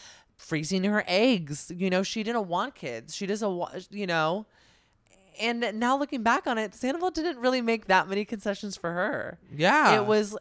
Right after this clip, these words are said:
Speaker 1: "Hey, this is what I need. This is what I want."
Speaker 2: Yes.
Speaker 1: And she didn't, and as much as she communicated her needs, he didn't listen.
Speaker 2: No.
Speaker 1: So honestly,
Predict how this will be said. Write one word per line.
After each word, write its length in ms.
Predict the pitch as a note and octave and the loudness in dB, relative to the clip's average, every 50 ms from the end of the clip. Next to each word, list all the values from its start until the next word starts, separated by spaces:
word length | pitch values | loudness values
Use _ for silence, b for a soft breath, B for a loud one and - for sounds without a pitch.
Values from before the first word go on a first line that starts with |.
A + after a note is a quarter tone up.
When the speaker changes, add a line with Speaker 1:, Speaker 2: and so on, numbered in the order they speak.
| - D#3+ | -12 -12
Speaker 1:
"Hey, 320 | D#3 F#3 G#3 A3 G#3 F3 | -6 -2 0 2 2 0
this 200 | D#3 D#3 F#3+ F#3 | 0 -4 -8 -8
is 140 | G#3+ G#3 F#3 | -8 -4 -2
what 120 | F#3 D#3+ | 0 0
I 180 | D3+ E3+ F#3 F#3+ | 2 0 0 -2
need. 200 | F#3 F3+ D#3+ C#3+ | -4 -6 -8 -8
This 140 | D#3 D#3 E3 | -10 -10 -8
is 80 | E3+ | -4
what 100 | D#3+ E3+ | 0 2
I 220 | D3 D3+ E3 E3+ F3+ | 4 6 6 6 4
want." 400 | E3+ D#3+ C3+ C3 B2+ B2 - - - | 2 0 0 0 0 -2 -4 -8 -8
Speaker 2:
Yes. 640 | D3 D3 D#3+ D#3 C#3+ C3+ - - - - - - - _ _ _ _ _ _ _ _ | -4 -2 0 0 -2 -2 -6 -8 -8 -8 -10 -14 -18 _ _ _ _ _ _ _ _
Speaker 1:
And 600 | _ F3 F3+ F3 E3+ E3+ E3 D#3+ D#3 D3 D3 - - _ _ _ _ _ _ _ _ _ | _ -2 0 2 2 4 4 2 2 0 -2 -8 -14 _ _ _ _ _ _ _ _ _
she 260 | F3 - - A3+ A3+ | -8 -6 -2 -2 2
didn't, 340 | G3 A#3+ A#3 G#3 G3+ F#3+ - - | 2 2 0 0 -2 -6 -6 -4
and 260 | F#3 F#3 F#3 F3 - - _ _ _ _ - - - _ _ _ _ _ _ _ _ _ _ _ - - | -2 -2 -2 -4 -10 -16 _ _ _ _ -20 -20 -20 _ _ _ _ _ _ _ _ _ _ _ -4 0
as 180 | G3 G#3 F#3 | 0 0 2
much 200 | F#3+ G#3 A3+ A3 | 2 2 2 2
as 100 | B3 A3+ | 0 -2
she 140 | - B3 A3+ | -2 -4 -4
communicated 800 | - A3+ G#3+ G3+ G3 G3+ G3+ F#3+ - G#3 G#3 G#3 G#3 F#3 F3+ F3+ | -4 -4 -4 0 0 0 0 -2 -4 -8 -4 -4 -4 -4 -4 -2
her 180 | F#3+ G3 F#3+ F#3+ | 2 2 2 2
needs, 460 | F#3+ G3+ G#3+ A3+ A3 G#3+ - - - - _ _ _ D#3 _ _ _ _ _ _ _ _ _ _ | 0 -4 -6 -8 -8 -10 -14 -16 -18 -20 _ _ _ -20 _ _ _ _ _ _ _ _ _ _
he 240 | - - - - G#3 | -18 -14 -8 -8 -6
didn't 280 | F3 G#3 G#3 D#3 B2+ D3+ | -4 -4 -6 -6 -4 -4
listen. 520 | E3 E3+ - - C#3 A2+ A#2 A#2 B2+ D#3 b b b b | -4 -4 -4 -8 -8 -8 -8 -10 -14 -16 b b b b
Speaker 2:
No. 340 | C#3+ D3 D3+ E3+ G#3+ A#3+ A3 | -2 4 6 8 8 8 8
Speaker 1:
So 180 | E3 B3 A#3 - | 6 6 4 2
honestly, 720 | - F#3 F#3+ G3+ A#3 C#4+ - - - E4 E4 E4+ F4+ E4 | 2 2 2 2 2 2 -2 -2 -2 0 0 0 -2 -4